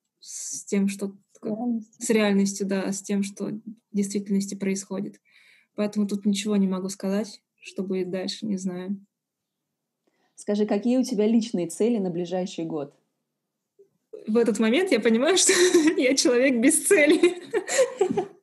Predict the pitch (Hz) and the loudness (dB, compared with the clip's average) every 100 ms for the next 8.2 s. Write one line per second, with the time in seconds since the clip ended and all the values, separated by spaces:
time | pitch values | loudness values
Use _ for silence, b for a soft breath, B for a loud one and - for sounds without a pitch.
0 | _ _ _ _ _ _ _ _ 277 494 | _ _ _ _ _ _ _ _ -8 -6
1 | 453 440 415 349 233 226 233 220 220 214 | -4 -4 -4 -6 -2 2 2 2 2 2
2 | 233 254 285 320 320 339 320 254 180 190 | 0 0 2 2 2 2 2 2 2 -2
3 | 240 - 202 208 214 208 220 240 226 262 | -6 -10 -6 -4 -2 -2 -2 0 0 -2
4 | - 254 226 240 285 226 - 226 - - | -2 -2 0 -2 -2 -4 -4 -4 -4 -4
5 | 208 196 b b b _ - 226 214 - | -2 -4 b b b _ -6 -4 -4 -2
6 | 214 208 214 208 202 202 190 190 - 190 | 0 2 2 2 2 2 2 0 -8 -8
7 | 202 202 220 202 214 214 214 196 196 240 | -2 2 4 4 2 0 2 0 0 -4
8 | 262 269 | -4 -8